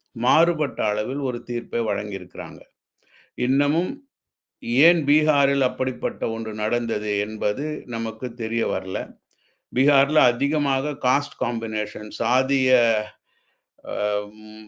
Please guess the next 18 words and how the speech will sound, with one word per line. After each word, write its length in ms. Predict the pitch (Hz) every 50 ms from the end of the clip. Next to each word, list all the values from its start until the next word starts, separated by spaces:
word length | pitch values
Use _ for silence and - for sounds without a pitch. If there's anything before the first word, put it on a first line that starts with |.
| 104 104
முரண்பாடுகளை 840 | 107 113 117 120 123 123 123 120 117 117 117 113 113 113 117 98 92
பயன்படுத்தி 640 | - - 110 107 117 120 117 117 113 104 - - 110 101
தேர்தல் 420 | - 120 117 117 110 110 110 110
செய்வது 400 | 104 - 110 110 110 107 107 110 117
அதிகமா 400 | 110 104 104 110 110 113 113 110 104
இருக்கும். 360 | 104 101 98 - 120 127 139
அதுல 280 | 139 127 123 120 117 110
நிதிஷ்குமாருடைய 1300 | 107 110 107 - - 131 131 127 - _ 135 117 113 113 113 110 107 104 107 107 101 104 104 104 104 110 127 135 139 - _ _ _ _ _ _ _ _ _ _ _ -
ஹோல்ட் 300 | 127 127 127 135 123 120
என்பது 420 | 117 117 113 110 113 113 127 131 127 127 127 -
மிகவும் 460 | 113 113 117 117 131 135 135 131 123
பிற்படுத்தப்பட்ட 800 | 127 123 120 - - 131 120 120 117 - 107 101 110 104 101 - 104
மக்களையும், 600 | 104 107 104 - - 110 104 101 104 117 123 120 _ _ _ _ _ _ _ _ _ _ _ _ _ _ _ _ _ _ -
ராம்விலாஸ் 680 | 117 117 117 123 135 135 131 131 127 120 120 113 -
பாஸ்வானுடைய 640 | - 110 107 107 - - 107 107 107 107 104 104 101 101 98
தலித், 400 | 104 107 110 117 120 120 120 - - _ _ _ - _ _ -
இப்படிப்பட்ட 560 | 123 120 117 143 139 139 139 143 120 - - 117
வாக்குகளை 640 | 107 110 113 123 127 127 139 127 113 113 110 120